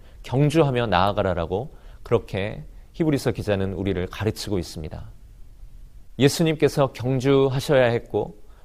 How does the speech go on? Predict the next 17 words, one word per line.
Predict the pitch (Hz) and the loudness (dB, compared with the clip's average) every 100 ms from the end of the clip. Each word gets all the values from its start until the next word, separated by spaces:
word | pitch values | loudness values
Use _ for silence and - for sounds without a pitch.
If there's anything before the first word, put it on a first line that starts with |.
| - | 0
또 | 151 131 | 4 8
완주해 | 110 143 139 156 156 | 6 4 2 4 6
내셔야 | 123 131 139 127 | 4 4 2 2
했던 | 123 120 117 | 0 -2 -2
길은 | 104 104 107 82 - | -2 -2 -4 -8 -10
바로 | 101 98 | -2 0
십자가였습니다. | - - 175 131 101 90 - 80 78 92 - - - - - - - - - - | -2 0 2 4 2 0 -8 -12 -12 -14 -18 -20 -20 -20 -20 -20 -20 -20 -20 -18
십자가의 | - - 170 143 139 | -18 6 8 8 6
길은 | 123 123 117 92 90 | 4 2 0 -4 -6
고난의 | - 120 127 123 | 0 2 4 2
길이었고 | 113 107 90 92 87 - - - - | 4 4 2 -4 -6 -8 -16 -20 -10
또 | 107 | -10
두렵고 | - 127 135 - - 90 95 117 - - - - - | -2 6 6 6 -6 -10 -10 -14 -20 -20 -20 -20 -12
거부하고 | - 123 123 139 117 98 | 4 6 8 6 6 2
싶은 | - - - 101 90 - | -4 -12 -10 -10 -10 -10
그러한 | - 143 143 | 4 4 4
길이었지만 | 135 120 127 101 - 101 104 | 0 2 2 2 -4 -4 -4